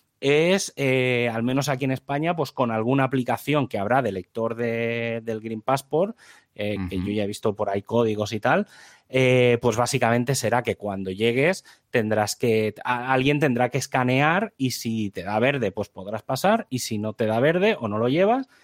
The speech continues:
Speaker 1: pues no podrás pasar.
Speaker 2: Vale.
Speaker 1: Eso al menos en los próximos meses. No sé cuánto va a durar eso.
Speaker 2: Vale.
Speaker 1: Pero me est-, me da la sensación que desde septiembre de dos mil veintiuno hasta verano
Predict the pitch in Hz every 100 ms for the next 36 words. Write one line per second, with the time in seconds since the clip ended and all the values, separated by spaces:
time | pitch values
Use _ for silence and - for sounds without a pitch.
0 | _ - 117 113 117 120 113 - 98 -
1 | 95 _ - - 82 - 151 160 196 180
2 | 165 165 180 202 208 - 156 143 - 151
3 | 143 175 147 131 139 120 113 165 208 -
4 | 185 196 - 151 156 175 151 143 151 131
5 | 113 104 - 82 _ _ - 90 78 67
6 | 135 127 131 135 131 131 131 131 127 -
7 | - 151 139 135 123 170 208 - 151 139
8 | 160 151 - 120 - 143 156 214 240 _
9 | _ _ _ _ - 156 143 107 127 117
10 | 123 127 113 139 160 180 180 165 156 151
11 | 151 147 143 135 123 110 104 - 117 117
12 | - - 117 110 113 127 156 131 90 90